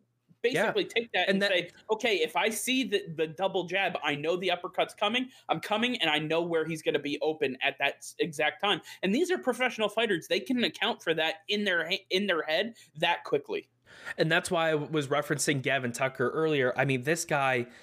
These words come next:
Speaker 1: he has the best approach I've ever seen to fighting. The, the way th-, that he dissects film, I've, he is a true student of the, of the game. And you saw it against Quarantillo, where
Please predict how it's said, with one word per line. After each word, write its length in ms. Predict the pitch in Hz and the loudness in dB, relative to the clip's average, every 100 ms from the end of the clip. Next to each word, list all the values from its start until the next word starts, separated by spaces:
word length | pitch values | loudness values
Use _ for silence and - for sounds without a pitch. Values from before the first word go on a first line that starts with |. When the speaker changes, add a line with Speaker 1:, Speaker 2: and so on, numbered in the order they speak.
| - | -20
Speaker 1:
he 260 | - - 190 | -8 -2 0
has 380 | 175 165 160 151 | 0 2 0 0
the 140 | - | -2
best 360 | - 143 156 - | 0 0 0 0
approach 360 | 143 151 143 | -2 -2 0
I've 100 | 135 | 0
ever 200 | 131 127 | 2 0
seen 500 | 131 - 131 120 107 - - | -2 0 0 0 -2 -10 -12
to 120 | - 127 | -8 -4
fighting. 460 | - 123 110 104 - - - | 0 2 2 -2 -10 -20 -8
The, 100 | - | -2
the 200 | 135 139 | -2 0
way 340 | 131 143 156 151 | 0 2 2 2
th-, 460 | 151 156 165 151 | -2 -2 -2 0
that 180 | 147 127 | 0 -2
he 280 | - - 160 | -2 0 0
dissects 440 | 151 143 139 139 | 2 0 0 0
film, 220 | - 139 135 | 0 0 0
I've, 200 | - 147 - 160 - 156 | 0 -2 0 0 0 0
he 260 | 156 185 | 0 2
is 280 | 170 151 139 - | 4 2 0 -2
a 100 | 135 | -2
true 320 | 131 165 151 | 0 2 2
student 400 | 139 - 139 135 - | 0 0 0 0 0
of 200 | 127 117 | -2 2
the, 200 | 123 120 | 0 0
of 160 | 139 123 | -2 0
the 80 | |
game. 440 | 117 135 143 113 117 - - - - - - | 0 2 0 -2 -6 -12 -20 -20 -20 -20 -4
And 220 | 156 156 | 0 2
you 80 | 160 | 0
saw 340 | 160 - 180 | 0 0 0
it 80 | 190 | 2
against 380 | 139 147 151 - | 0 0 -2 -4
Quarantillo, 600 | - 160 156 185 220 151 | -2 0 0 0 0 0
where 340 | 135 135 131 | 2 2 0